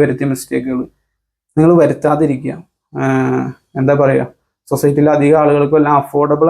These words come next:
ആവണ കാര്യങ്ങളാണ് നിങ്ങൾ ഇറക്കാവുള്ളൂ. ആഹ്, ഇതിൻ്റെ അർത്ഥം വില കുറച്ച് കൊടുക്കാന്നല്ല, നഷ്ടത്തിൽ വിൽക്കാന്നല്ല കേട്ടോ, അത് വേറെ വിഷയം. നിങ്ങളുടെ ലാഭം സെക്യൂർ ചെയ്യുന്നതോടൊപ്പം തന്നെ കസ്റ്റമേഴ്സിന് അഫോർഡബിൾ ആയിരിക്കണം, അതാണ്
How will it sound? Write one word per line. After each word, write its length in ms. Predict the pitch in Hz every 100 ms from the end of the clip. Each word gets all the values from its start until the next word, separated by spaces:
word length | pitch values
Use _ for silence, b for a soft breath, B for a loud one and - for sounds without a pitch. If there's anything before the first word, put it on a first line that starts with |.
| 156
ആവണ 240 | 143 143 185 _ _ _ _ _ _ -
കാര്യങ്ങളാണ് 540 | 147 143 143 151 147 165 151
നിങ്ങൾ 160 | 143 143
ഇറക്കാവുള്ളൂ. 460 | 127 - 131 123 120 - _ _ _ _
ആഹ്, 140 | 139 143
ഇതിൻ്റെ 220 | 151 196 220
അർത്ഥം 220 | 214 226 214
വില 120 | 202 214
കുറച്ച് 220 | 202 214
കൊടുക്കാന്നല്ല, 440 | 196 180 180 160 139
നഷ്ടത്തിൽ 320 | 135 - 151 175
വിൽക്കാന്നല്ല 440 | 190 180 175 165 131
കേട്ടോ, 160 | 170 - _ _ _ _ -
അത് 100 | 160 214
വേറെ 220 | 185 208 190
വിഷയം. 300 | 180 143 151 147
നിങ്ങളുടെ 240 | 143 151 180 160
ലാഭം 340 | 165 180 208 196
സെക്യൂർ 380 | 165 - 175 180 202
ചെയ്യുന്നതോടൊപ്പം 760 | 185 170 170 170 170 170 170 170 170
തന്നെ 260 | 170 196 233 - _ _ _ _ _ _ _ _ -
കസ്റ്റമേഴ്സിന് 640 | 160 - 170 165 156 165 156
അഫോർഡബിൾ 360 | 147 143 131 135
ആയിരിക്കണം, 320 | 131 - 113 - 135
അതാണ് 220 | 147 160